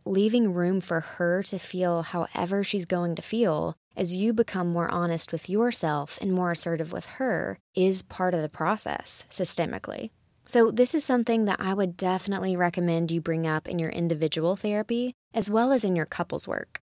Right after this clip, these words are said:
because your couples therapist should be able to help you both normalize and navigate this part of the marital system destabilization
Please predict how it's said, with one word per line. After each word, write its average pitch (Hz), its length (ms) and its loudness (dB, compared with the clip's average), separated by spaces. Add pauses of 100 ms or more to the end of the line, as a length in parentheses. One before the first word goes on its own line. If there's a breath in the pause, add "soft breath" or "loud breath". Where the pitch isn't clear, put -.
(120)
because 214 280 0
your 202 100 0
couples 254 420 0
therapist 160 760 0
should - 180 0
be 208 180 -2
able 220 220 2
to 214 80 2
help 185 340 -4
you 175 140 0
both 165 240 2
normalize 175 680 0
and 165 200 -2
navigate 175 600 -2
this 240 160 4
part 202 540 -4
of 185 420 0 (140)
the 185 120 4
marital 180 420 4
system 175 440 2
destabilization 160 1080 0